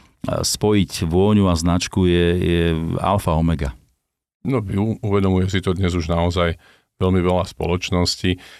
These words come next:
Speaker 2: A niekto tomu dáva dôraz, e, automobilové spoločnosti a hotelové siete tomu dávajú obrovský dôraz, e, a toto je ukážka toho, že aj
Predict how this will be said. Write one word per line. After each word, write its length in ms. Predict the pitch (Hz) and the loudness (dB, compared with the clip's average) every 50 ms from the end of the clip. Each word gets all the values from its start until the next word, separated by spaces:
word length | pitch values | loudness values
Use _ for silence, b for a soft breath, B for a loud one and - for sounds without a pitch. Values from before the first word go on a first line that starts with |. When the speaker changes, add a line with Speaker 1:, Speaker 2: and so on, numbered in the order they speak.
| B B | B B
Speaker 2:
A 320 | - 90 87 92 92 92 92 - - - - _ _ _ _ _ _ _ _ _ _ _ _ _ _ _ _ _ _ _ _ _ - 104 | -4 -2 0 0 0 0 -2 -4 -8 -18 -20 _ _ _ _ _ _ _ _ _ _ _ _ _ _ _ _ _ _ _ _ _ 0 2
niekto 320 | 101 101 104 - - 101 | 2 2 0 0 -2 -2
tomu 240 | 87 107 104 95 90 | 0 0 0 2 0
dáva 320 | 78 80 80 85 90 95 | 0 0 0 2 2 2
dôraz, 640 | 92 92 92 95 95 95 95 95 98 98 - - - | 2 2 4 4 4 4 4 4 2 2 0 -2 -2
e, 80 | 92 85 | 0 0
automobilové 880 | 82 80 80 78 69 78 82 87 - 95 85 80 76 82 78 76 78 | 0 0 0 -2 0 -2 -2 -2 0 0 -2 0 0 -2 -2 -2 -4
spoločnosti 640 | - - - 78 78 82 - - 78 78 - - 85 | -6 -4 -4 -2 -2 -2 -2 -2 -4 -4 -4 -2 -4
a 160 | 78 78 80 | -4 -2 -4
hotelové 400 | - - - - 82 80 78 78 | -6 -6 -4 -2 -2 0 -2 -2
siete 720 | - - - - 80 78 - - 82 82 80 80 76 - - | -2 -4 -4 -2 -4 -4 -4 -4 -4 -4 -4 -4 -6 -8 -8
tomu 240 | - 78 80 76 | -6 -6 -4 -2
dávajú 320 | 80 80 80 80 80 78 78 | -2 -2 0 0 0 0 -2
obrovský 400 | 78 82 87 92 - - 95 82 | 0 0 -2 -2 -2 -4 -6 -2
dôraz, 640 | 87 87 87 87 87 87 87 90 - - - - - | 0 0 2 2 2 2 0 0 -2 -6 -10 -6 -4
e, 80 | 90 | -4
a 320 | 82 87 90 82 82 82 80 | -4 -2 -2 -2 -4 -4 -4
toto 320 | _ - 90 - - 92 | _ -8 -8 -4 -2 0
je 80 | 85 82 | 0 0
ukážka 480 | 82 - 90 85 87 - - - 80 | 0 0 -2 -2 -2 -2 -4 -6 -4
toho, 240 | - 87 82 82 85 | -2 -2 -2 -2 0
že 120 | 82 85 82 | 0 0 0
aj 120 | 80 78 | 0 0